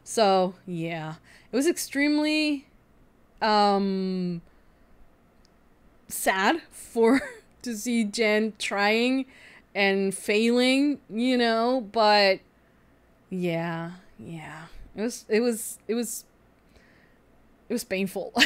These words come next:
<laughs> Feel bad for Jen, but honestly, it was going to, it was going to happen that way, I think, because I think that they are just setting up,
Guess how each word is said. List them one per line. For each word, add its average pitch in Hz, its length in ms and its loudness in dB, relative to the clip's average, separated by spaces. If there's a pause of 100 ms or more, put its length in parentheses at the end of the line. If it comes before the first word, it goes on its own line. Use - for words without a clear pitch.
(300)
<laughs> 311 400 -16
Feel 311 180 0
bad 208 280 4
for 208 100 2
Jen, 180 380 -2
but 185 340 -2 (120)
honestly, 240 720 0 (400)
it 240 80 0
was 220 180 4
going 220 220 2
to, 190 500 4 (520)
it - 20 -20
was 220 140 -2
going 233 280 4
to 180 800 2
happen 185 500 2
that 170 200 0
way, 160 240 -4
I 175 100 0
think, 180 260 -4
because 214 320 0
I 233 120 2
think 285 240 -2
that 233 120 2
they 220 140 4
are 226 200 6
just 233 320 -4
setting 214 340 0
up, 190 260 0